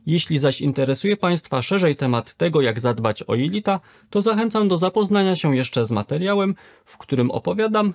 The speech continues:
czego należy unikać, aby nie zaszkodzić naszym jelitom. Aby go obejrzeć, wystarczy kliknąć na miniaturę, która pojawiła się na ekranie.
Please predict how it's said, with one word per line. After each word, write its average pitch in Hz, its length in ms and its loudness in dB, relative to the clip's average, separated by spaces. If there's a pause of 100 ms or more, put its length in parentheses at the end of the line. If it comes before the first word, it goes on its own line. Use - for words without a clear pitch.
czego 233 280 -2
należy 156 340 2
unikać, 190 560 0
aby 185 220 0
nie 214 140 2
zaszkodzić 143 560 -2
naszym 113 340 0
jelitom. 127 460 0 (600)
Aby 135 260 0
go 190 120 0
obejrzeć, 220 580 0
wystarczy 208 680 -2
kliknąć 139 520 -4
na 117 120 0
miniaturę, 165 480 0
która 220 260 -2
pojawiła 208 480 0
się 135 180 0
na 120 120 2
ekranie. 147 520 0